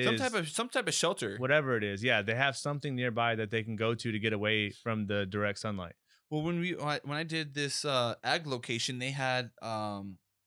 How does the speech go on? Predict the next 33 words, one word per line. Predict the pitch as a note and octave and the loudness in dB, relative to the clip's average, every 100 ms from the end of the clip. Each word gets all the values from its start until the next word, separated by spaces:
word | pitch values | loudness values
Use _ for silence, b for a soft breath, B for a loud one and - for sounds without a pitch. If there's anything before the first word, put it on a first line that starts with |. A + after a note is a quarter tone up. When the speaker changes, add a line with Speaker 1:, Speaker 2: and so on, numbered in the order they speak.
| _ _ _ _ _ _ | _ _ _ _ _ _
Speaker 1:
I, | A#2+ - | -20 -16
I | |
don't | A#2+ | -14
know | A2+ | -12
what | G#2 | -12
it | |
was, | G2+ - _ | -14 -16 _
not | G#2+ A#2 C#3 | -14 -6 -6
a | G2+ | -6
lean-to, | G2 G#2 A2+ G#2+ - G2 F#2+ | -8 -8 -8 -10 -14 -16 -12
but | G#2 | -8
it | A#2 | -6
was, | B2 A#2+ | -6 -6
it | E3+ | -4
was | F#3 | 0
like | A#3+ B3 | -2 -2
a, | - - - | -8 -14 -6
it | |
was | E3 | -2
like | G#3 | -2
an | E3 | 2
open | D#3+ D#3+ C#3+ | 2 2 2
shed. | - A#2 D#2 - b b b b | 2 0 -2 -10 b b b b
Usually | E3 E3+ F3 | -2 0 2
they | D#3+ | 2
would | D3+ C#3+ D3 | 2 0 -2
ho-, | C3 D3+ C#3+ C3 | 0 2 2 4
uh, | C3 A#2+ | 4 4
house, | C3 C3 C3 | 2 0 0
like, | B2 G#2+ G2+ | 0 -2 -4
hay | - C3 C#3+ | -2 0 2
in | D3+ | 2
there, | E3 E3 G3 | 2 0 -2